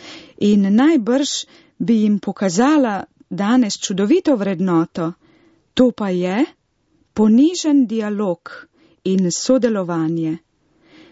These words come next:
Z njim je tudi ona mogla opogumljati takratne župnijske Karitas, ki jih je ustanavljal tudi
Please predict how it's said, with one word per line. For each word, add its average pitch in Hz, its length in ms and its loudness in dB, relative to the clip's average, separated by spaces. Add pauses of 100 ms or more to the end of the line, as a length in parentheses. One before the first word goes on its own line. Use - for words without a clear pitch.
(220)
Z 180 160 0
njim 349 260 2
je 302 120 2
tudi 247 360 -4
ona 294 360 2
mogla 208 560 -4
opogumljati 196 960 -2
takratne 190 840 -4
župnijske 185 640 -2
Karitas, 175 920 -4 (580)
ki 214 140 2
jih 190 320 0
je 196 80 2
ustanavljal 214 960 0 (360)
tudi 196 400 -2